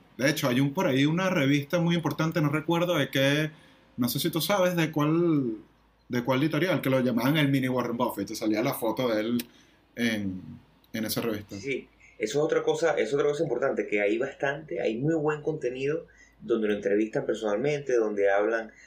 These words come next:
Speaker 2: con él directamente, donde le preguntan, él obviamente a, a, él, él habla y dice que, bueno, obviamente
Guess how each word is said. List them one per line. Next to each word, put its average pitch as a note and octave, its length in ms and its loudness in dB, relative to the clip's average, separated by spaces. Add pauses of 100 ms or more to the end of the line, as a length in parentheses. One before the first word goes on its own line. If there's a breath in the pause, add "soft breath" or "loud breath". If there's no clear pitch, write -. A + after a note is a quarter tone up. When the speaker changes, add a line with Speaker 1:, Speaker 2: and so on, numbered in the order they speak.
(120)
Speaker 2:
con G#2+ 160 0
él A2 80 0
directamente, A2+ 640 0
donde G#2 240 2
le G2 80 2
preguntan, G2+ 600 -2
él F#2+ 220 0
obviamente B2 640 0
a, G#2 520 -4 (120)
a, G2 540 -8 (640)
él, F#2 280 -6
él F#2+ 220 -2
habla A#2+ 340 4
y G#2 60 -2
dice G#2 300 -4
que, C3 100 2
bueno, G#2 200 2
obviamente A2 560 -2